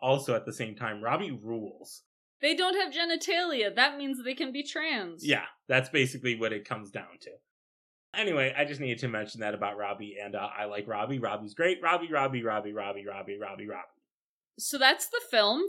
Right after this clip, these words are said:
Speaker 2: Forbidden Planet.
Speaker 1: Yeah, what do we do now, Megan, in the podcast?
Speaker 2: Uh, well, first, we talk about it.
Speaker 1: Oh, yeah, um, it's bad.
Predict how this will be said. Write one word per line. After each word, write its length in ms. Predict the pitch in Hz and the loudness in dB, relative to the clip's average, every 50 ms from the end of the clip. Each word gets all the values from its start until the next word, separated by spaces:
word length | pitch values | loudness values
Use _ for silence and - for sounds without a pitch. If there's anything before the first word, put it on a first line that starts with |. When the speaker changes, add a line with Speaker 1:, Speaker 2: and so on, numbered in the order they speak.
| - | 2
Speaker 2:
Forbidden 720 | - 262 233 214 - 277 302 381 381 392 392 403 415 359 | 2 2 2 4 6 6 6 6 6 4 4 2 2 0
Planet. 840 | - - 269 247 277 320 370 381 381 370 320 269 220 190 175 - - - - - - _ _ _ _ _ _ _ _ _ | 0 -2 2 4 6 8 8 8 8 6 6 6 4 4 2 0 -6 -8 -8 -8 -10 _ _ _ _ _ _ _ _ _
Speaker 1:
Yeah, 140 | 151 190 185 | 4 6 6
what 140 | 180 185 | 6 6
do 100 | 214 262 | 4 2
we 140 | 262 269 262 262 | 0 0 0 0
do 400 | 262 262 269 269 262 262 254 247 240 | 0 0 0 -2 -4 -8 -10 -8 -6
now, 240 | 262 262 262 269 269 | -4 -4 -4 -4 -4
Megan, 480 | 269 269 269 269 269 269 269 269 262 - _ - | -4 -4 -4 -4 -4 -4 -4 -6 -6 -6 _ -10
in 180 | 214 220 240 247 | -10 -8 -8 -8
the 80 | 254 | -4
podcast? 680 | 254 254 254 254 254 - 277 262 269 269 320 - - _ _ _ - | -2 0 0 0 0 0 0 2 2 0 -2 -6 -12 _ _ _ 2
Speaker 2:
Uh, 320 | 214 214 208 208 202 - | 4 6 8 8 6 6
well, 120 | 202 208 208 214 - | 4 2 0 0 0
first, 640 | - 349 330 254 240 294 427 - - - - - - _ _ _ _ _ _ _ _ _ _ _ _ | 4 6 8 10 10 8 6 2 0 -4 -6 -8 -12 _ _ _ _ _ _ _ _ _ _ _ _
we 220 | - 208 220 226 240 | -6 -4 -2 -2 0
talk 320 | - 285 277 320 330 - | 2 4 6 6 6 4
about 320 | 339 214 208 196 180 170 165 | 4 6 8 8 8 8 4
it. 140 | 156 - - _ _ _ _ _ _ - | 2 0 -4 _ _ _ _ _ _ 0
Speaker 1:
Oh, 200 | 202 202 160 123 | 2 4 4 4
yeah, 300 | 120 147 147 117 107 107 - - | 4 4 2 2 2 0 -2 -2
um, 380 | 143 135 135 131 127 127 135 135 | 0 0 0 0 0 0 0 0
it's 120 | 135 131 | -2 2
bad. 340 | - 151 143 127 104 202 | 4 6 6 8 6 4